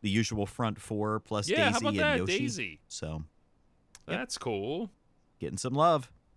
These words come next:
Speaker 1: It looks like, yeah, a lot
Speaker 2: Yeah.
Speaker 1: of playful mechanics, so I'm excited for that one because they're doing different stuff in a two D Mario, and
Speaker 2: Yeah,
Speaker 1: that's
Speaker 2: well,
Speaker 1: all I ever
Speaker 2: once
Speaker 1: asked.
Speaker 2: upon a time, you couldn't even play as Peach because the dress was too hard to animate. So now, now there's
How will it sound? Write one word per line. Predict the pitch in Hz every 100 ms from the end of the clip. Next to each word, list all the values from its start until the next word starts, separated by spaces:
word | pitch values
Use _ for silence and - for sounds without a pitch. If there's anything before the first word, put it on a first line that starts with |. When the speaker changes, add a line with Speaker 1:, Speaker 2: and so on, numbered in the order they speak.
| _ _ _ -
Speaker 1:
It | 170
looks | 143 190 -
like, | 214 156
yeah, | -
a |
lot | 185
Speaker 2:
Yeah. | 131
Speaker 1:
of | 98
playful | 151 -
mechanics, | 147 - 143 113 -
so | - 95
I'm | 98
excited | 95 - 107 98
for | 95
that | 87 71
one | 85
because | 82 92 87 82
they're | 95
doing | 90 90 104 117 113 -
different | 139 160 160
stuff | - 165 170 170
in |
a | 170
two | - 185
D | 180
Mario, | 175 196 180 147
and | 139
Speaker 2:
Yeah, | 113
Speaker 1:
that's | 113 110
Speaker 2:
well, | 143 135
Speaker 1:
all | 85 95
I | 117
ever | 143
Speaker 2:
once | 185 214
Speaker 1:
asked. |
Speaker 2:
upon | - 175
a | 151
time, | 160 196 180
you | 143
couldn't | 165 147
even | 143 139 131
play | 156 147
as | 139
Peach | - 202 233 123
because | - 131 120
the | 120
dress | 110 147 202 -
was | -
too | - 123
hard | 110 104
to | 101
animate. | 104 95 87 80 78
So | - 113
now, | 107 151 127
now | 127 175
there's | 131 107 107 104